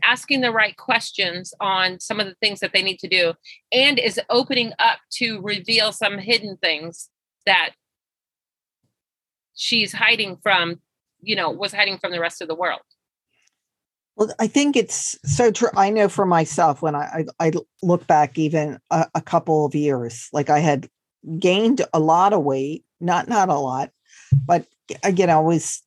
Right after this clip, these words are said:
Speaker 2: maybe fifteen pounds heavier than I am now, maybe twenty. And just looking at that and saying that self-sabotage, and that also when we're trying to numb or feel better,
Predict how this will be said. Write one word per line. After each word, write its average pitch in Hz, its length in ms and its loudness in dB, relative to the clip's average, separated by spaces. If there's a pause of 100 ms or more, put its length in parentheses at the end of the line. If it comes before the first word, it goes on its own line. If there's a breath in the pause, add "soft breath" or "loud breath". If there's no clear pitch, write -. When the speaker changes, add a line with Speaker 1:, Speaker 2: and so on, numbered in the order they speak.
(160)
Speaker 2:
maybe 160 540 0 (240)
fifteen 170 400 0
pounds 151 300 2
heavier 147 380 2
than 135 220 -2
I 135 80 -2
am 139 200 -4
now, 139 160 -4
maybe 151 300 -2
twenty. 135 460 -4 (500 loud breath)
And 180 320 4
just 233 340 0
looking 214 440 0
at 160 120 0
that - 220 4
and 165 140 -6
saying 160 520 -2 (920)
that 180 240 0
self-sabotage, 226 1500 0 (120)
and 175 180 -2
that 165 240 2
also 180 720 2
when 165 280 -4
we're 160 140 -2
trying 180 600 -4
to 156 240 0 (380 soft breath)
numb 185 520 4 (140)
or 175 120 2
feel 160 280 0
better, 151 720 2